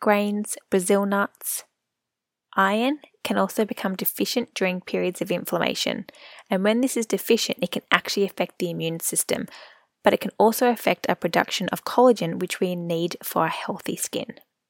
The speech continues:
So iron can be found in all of our animal meat, but also in our green leafy veggies, broccoli, our beans, our legumes. But with our vegetable sources, we do need to make sure that we're including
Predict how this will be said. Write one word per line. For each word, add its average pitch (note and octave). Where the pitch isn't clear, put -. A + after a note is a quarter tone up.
So -
iron A3
can A3+
be A3+
found F3+
in F3
all G#3
of G#3
our G3
animal G3+
meat, B3+
but G#3
also G#3+
in F#3
our E3+
green F#3
leafy F#3+
veggies, A3+
broccoli, G#3+
our E3+
beans, A3
our F3+
legumes. G3+
But G#3
with A3+
our B3
vegetable G#3
sources, -
we G3
do A3
need A3+
to -
make G#3
sure G3+
that G3+
we're A#3
including F3